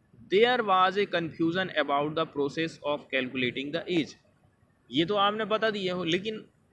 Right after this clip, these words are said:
process clear नहीं हो पा रही थी, एज को कैसे calculate कर रहे हैं। तो cases की हाई pendency है। Central was focusing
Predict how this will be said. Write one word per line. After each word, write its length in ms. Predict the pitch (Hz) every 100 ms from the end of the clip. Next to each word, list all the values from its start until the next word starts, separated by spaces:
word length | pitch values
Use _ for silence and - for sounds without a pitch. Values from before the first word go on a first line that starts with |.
| -
process 380 | 180 196 220 214
clear 320 | 196 202 214
नहीं 160 | 202 170
हो 100 | 147
पा 180 | 131
रही 140 | 123 127
थी, 160 | 156 165
एज 80 |
को 140 | - 175
कैसे 240 | 175 170
calculate 440 | 160 135 123 120 -
कर 160 | 104
रहे 120 | - 101
हैं। 100 | - _ _ _ _ _ _ _ _ _
तो 460 | 165 180 196 170 - _ _ _ _ _ _ _ _ _ _ -
cases 320 | 156 165 160
की 100 | 180
हाई 220 | 151 151
pendency 600 | 147 147 147 147 147 170 156
है। 180 | 151 - _ _ _ _ _ _ -
Central 520 | - 185 196 202 214
was 260 | 196 185 185
focusing 440 | - 160 160 185